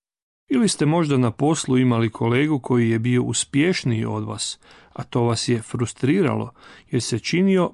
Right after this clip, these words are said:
potpuno savršenim. Ili ste možda kao osoba na položaju vidjeli nekog drugog tko je na položaju i tko je postizao više nego vi, pa vam se činilo da je ta osoba bolja od vas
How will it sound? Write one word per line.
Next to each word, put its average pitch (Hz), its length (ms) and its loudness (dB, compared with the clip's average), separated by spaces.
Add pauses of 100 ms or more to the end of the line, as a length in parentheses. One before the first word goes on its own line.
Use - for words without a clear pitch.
(140)
potpuno 202 480 0
savršenim. 117 720 -4 (840)
Ili 247 120 4
ste - 180 0
možda 170 320 2
kao 120 240 0
osoba 123 480 0
na 113 140 0
položaju 147 640 2 (360)
vidjeli 135 360 4
nekog 131 340 2
drugog 131 440 2
tko - 240 -4
je 113 260 0
na 113 180 -2
položaju 143 680 2 (260)
i 123 100 -2
tko - 220 -2
je 127 80 2
postizao 127 760 0
više 165 340 0
nego 156 260 0
vi, 170 220 0 (420)
pa - 120 -6
vam 117 180 0
se - 160 -4
činilo 165 500 2
da 113 140 0
je 107 100 -2
ta 160 220 -2
osoba 165 480 0
bolja 175 420 0
od 165 200 0
vas 113 320 -4